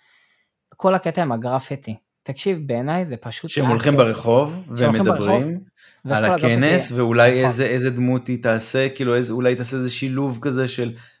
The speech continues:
Speaker 2: אה, קפטן מרוול עם עוד איזה משהו, וגם יש להם את הקטע עם, אתה רוצה להקריא את ה-, ל-, לתת את ה-, את הרפרורים?
Speaker 1: מהמם. אה, כן, כן, יש כאילו
Speaker 2: מה המיקס אנד מאצ'ים?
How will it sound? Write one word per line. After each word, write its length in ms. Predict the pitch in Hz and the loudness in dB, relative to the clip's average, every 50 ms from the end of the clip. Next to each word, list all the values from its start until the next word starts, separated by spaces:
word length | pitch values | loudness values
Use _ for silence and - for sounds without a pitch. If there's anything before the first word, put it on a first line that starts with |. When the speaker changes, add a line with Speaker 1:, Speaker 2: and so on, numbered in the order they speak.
| _ _ - - 104 - - - | _ _ -18 -16 -16 -16 -14 -10
Speaker 2:
אה, 100 | 117 110 113 | -8 -8 -6
קפטן 340 | - - 127 - - 135 131 127 | -6 -8 -8 -6 -4 -2 0 0
מרוול 680 | 123 117 120 120 120 117 117 131 123 123 123 123 120 | 2 2 2 0 0 -2 -2 -2 0 0 0 0 0
עם 100 | 120 120 | -2 0
עוד 160 | 120 123 123 | 0 0 0
איזה 200 | 123 120 113 127 | 0 -2 0 0
משהו, 600 | 123 127 131 131 127 - - 147 143 143 143 135 123 110 | 2 2 0 0 -2 -2 -2 -2 -2 0 -2 -2 -2 -2
וגם 480 | 120 117 117 113 110 120 120 117 117 | -2 0 0 0 0 0 0 0 0
יש 120 | 117 117 - | -2 -2 -4
להם 100 | 117 113 | -6 -6
את 60 | - | -8
הקטע 280 | 113 - 110 - 123 | -10 -10 -8 -6 -4
עם, 160 | 120 113 113 107 113 - _ - - - _ _ | -4 -2 -4 -6 -8 -14 _ -20 -20 -20 _ _
אתה 80 | - 123 | -8 -6
רוצה 220 | 117 113 113 127 | -4 0 0 2
להקריא 420 | 127 120 113 117 - 123 131 139 131 | 4 4 2 2 -2 -4 -2 -2 -2
את 100 | - 139 | 0 0
ה-, 380 | 131 127 123 123 120 120 117 113 117 - _ _ _ - | 0 2 2 2 0 0 -2 -4 -6 -12 _ _ _ -10
ל-, 260 | 113 104 107 139 131 | -8 -6 -2 0 0
לתת 260 | 123 120 139 127 127 | 0 2 0 -2 -2
את 160 | 139 - - | -2 0 2
ה-, 380 | 131 123 120 117 113 110 110 110 - - | 2 2 2 2 0 0 -2 -4 -6 -8
את 140 | 117 - - | -10 -6 -4
הרפרורים? 720 | 120 113 120 120 - - 127 117 113 113 135 160 190 220 220 - _ _ _ _ _ _ | -2 -2 -2 -2 -4 -4 -4 -4 -4 -2 -2 -2 -2 -4 -6 -10 _ _ _ _ _ _
Speaker 1:
מהמם. 260 | - 131 127 147 180 220 - _ _ _ _ _ _ _ _ _ _ - _ _ 156 | -8 -4 -4 -4 -4 -6 -10 _ _ _ _ _ _ _ _ _ _ -20 _ _ -6
אה, 100 | 147 139 | -6 -4
כן, 260 | - 143 135 143 147 143 | -2 -2 -2 -2 -2 -4
כן, 160 | - 185 196 202 - _ _ - | -4 -6 -8 -8 -10 _ _ -8
יש 340 | 151 156 170 160 - - - | -6 -4 -4 -4 -6 -8 -12
כאילו 260 | - - 175 160 156 | -10 -10 -4 0 2
Speaker 2:
מה 100 | 143 147 | 2 4
המיקס 300 | 151 156 151 147 - - | 4 2 0 0 0 0
אנד 100 | 143 139 | 0 2
מאצ'ים? 480 | 135 135 135 131 - 120 110 101 98 | 2 0 0 0 -4 -6 -8 -8 -8